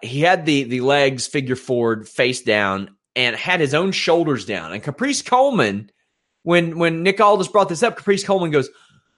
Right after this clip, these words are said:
"Oh, Matt Taven didn't have control. And I think if he had control, Todd Sinclair would have counted the pin." Mate, that ain't it. This is wrestling. The whole goal is to get the person's shoulders on the mat.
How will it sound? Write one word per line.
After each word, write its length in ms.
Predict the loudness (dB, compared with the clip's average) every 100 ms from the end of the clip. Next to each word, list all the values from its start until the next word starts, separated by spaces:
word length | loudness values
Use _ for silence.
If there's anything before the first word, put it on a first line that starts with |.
| _ _ _ 2
"Oh, 280 | 6 6 6
Matt 240 | 4 2
Taven 280 | 2 2 0
didn't 180 | -2 0
have 200 | 0 0
control. 580 | -4 2 6 8 6 4
And 100 | 0
I 120 | -2
think 140 | -2
if 60 | -6
he 140 | -4
had 300 | 0 0 -2
control, 360 | -4 -4 -2 -2
Todd 240 | 0 0
Sinclair 340 | -2 -6 -2 0
would 120 | -2
have 80 | -2
counted 260 | -4 -2
the 60 | -4
pin." 400 | 0 0 0 -4 -12 _
Mate, 520 | -2 2 2 0 -12 -20 _
that 260 | -2 0 2
ain't 240 | 2 2
it. 400 | 2 2 0 -16 _ _ _ _ _ _ _
This 180 | -2 -2
is 160 | -2 -4
wrestling. 680 | 0 0 0 -4 -6 -8 -12
The 200 | -6 -4
whole 260 | 0 -2 -2
goal 440 | 0 2 2 0
is 160 | -4 -4
to 60 |
get 140 | -6 -8
the 60 |
person's 380 | -6 -6 -6 -8
shoulders 480 | -2 2 2 2 0
on 100 | -2
the 60 |
mat. 360 | 0 0 0 -4